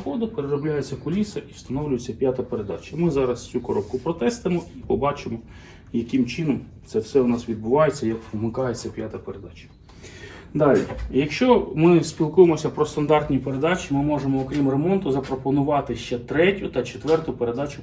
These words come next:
подовження, або просто четверту передачу подовжену. Є декілька варіантів, як для мотоциклів з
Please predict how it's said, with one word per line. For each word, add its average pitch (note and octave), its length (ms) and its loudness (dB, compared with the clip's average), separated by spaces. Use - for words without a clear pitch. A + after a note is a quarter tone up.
подовження, B2 640 -4
або G3+ 140 -2
просто D#3 440 -4
четверту C3 460 -2
передачу A2+ 580 -6
подовжену. G2+ 580 -6
Є D#3 200 4
декілька B2 460 -2
варіантів, D3 600 -2
як C3+ 160 -2
для B2 140 0
мотоциклів C3+ 680 -4
з C#3 240 -8